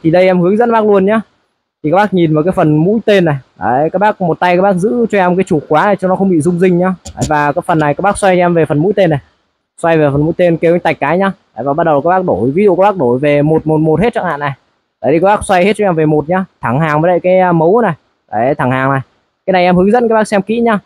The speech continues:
Đấy, sau khi mà các bác đổi về một hết rồi. Đấy, thì bắt đầu các bác lại xoay ngược lại với cái mũi tên. Đấy, cái chiều mũi tên này các bác xoay ngược lại cho em, xoay ngược lại này. Đấy, xoay ngược lại. Đấy, xoay ngược lại nhá, xoay hết vòng xoay, xoay bao giờ không xoay nữa thôi, xoay cứng đơ đấy. Đó, và bắt đầu là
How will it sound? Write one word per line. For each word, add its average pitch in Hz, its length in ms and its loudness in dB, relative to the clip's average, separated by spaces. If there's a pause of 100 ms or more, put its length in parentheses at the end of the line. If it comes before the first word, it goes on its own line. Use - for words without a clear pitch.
(160)
Đấy, 139 280 -2
sau 185 160 -2
khi 196 260 0
mà 160 180 0
các 165 60 -8
bác 196 220 0
đổi 127 200 2
về 151 140 2
một 156 200 2
hết 220 160 -2
rồi. 160 160 0 (640)
Đấy, 120 80 -4
thì 160 100 0
bắt 180 100 0
đầu 170 160 2
các 175 80 -2
bác 202 180 0
lại 151 200 -2
xoay 180 300 0
ngược 165 240 0
lại 147 240 -4
với 160 120 0
cái 202 80 0
mũi 226 220 0
tên. 190 180 2 (380)
Đấy, 123 100 -4
cái 165 100 -4
chiều 160 120 0
mũi 180 180 0
tên 185 120 2
này 143 120 0
các 156 80 -6
bác 190 140 0
xoay 175 160 0
ngược 156 180 0
lại 135 160 -2
cho 170 100 -2
em, 160 100 -4
xoay 156 160 -2
ngược 139 160 0
lại 131 160 -4
này. 127 100 -4 (600)
Đấy, 123 140 2
xoay 160 220 0
ngược 143 140 2
lại. 139 160 -2 (400)
Đấy, 120 180 0
xoay 165 140 0
ngược 147 180 0
lại 135 180 0
nhá, 170 140 2
xoay 175 200 -2
hết 214 160 -2
vòng 151 200 0
xoay, 165 260 -4 (140)
xoay 165 160 0
bao 165 140 0
giờ 151 100 2
không 170 220 -4
xoay 165 180 0
nữa 190 160 0
thôi, 170 240 0
xoay 170 120 -2
cứng 170 220 0
đơ 185 180 4
đấy. 170 100 -2 (440)
Đó, 127 140 -2
và 156 180 0
bắt 175 120 0
đầu 160 140 0
là 143 180 0